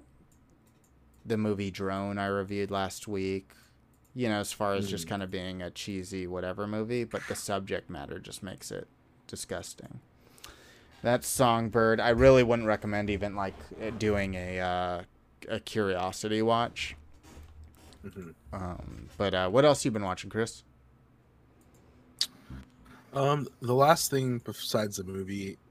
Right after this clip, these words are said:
Speaker 2: that I watched this week was I finished the second half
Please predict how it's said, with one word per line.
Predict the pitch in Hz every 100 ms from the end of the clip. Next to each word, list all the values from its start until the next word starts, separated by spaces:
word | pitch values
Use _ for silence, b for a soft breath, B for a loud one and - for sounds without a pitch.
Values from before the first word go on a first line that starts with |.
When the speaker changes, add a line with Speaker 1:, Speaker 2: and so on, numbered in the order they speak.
| -
Speaker 2:
that | 95
I | 92
watched | 87 -
this | 95 -
week | 95 92
was | 90 87
I | 87
finished | - 123 113 113 - - - - b - -
the | -
second | - 113 95 -
half | - 104 98 -